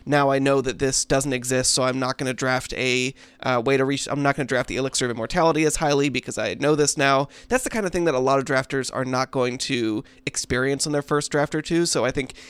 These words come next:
even though in, in, in one sort of le-, level of abstraction this is a huge change, it's not going to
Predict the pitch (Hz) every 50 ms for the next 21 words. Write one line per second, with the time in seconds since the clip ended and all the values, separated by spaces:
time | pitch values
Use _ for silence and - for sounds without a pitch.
0 | - - - 220 233 214 220 214 208 202 190 185 170 160 156 135 - - 143 143
1 | - - 147 156 151 143 139 151 160 165 156 - 165 147 143 135 139 135 131 127
2 | 131 131 135 127 127 - - 98 131 139 139 139 139 139 135 135 127 117 - -
3 | - 131 123 - - 120 120 107 - - - 123 135 123 147 - - 151 160 -
4 | - - - 185 175 175 196 226 220 - - - - - - - _ - 135 143
5 | - - 147 151 156 156 131 - 147 143 139 139 135 127 - - 139 131 131 131
6 | 127 120 113 113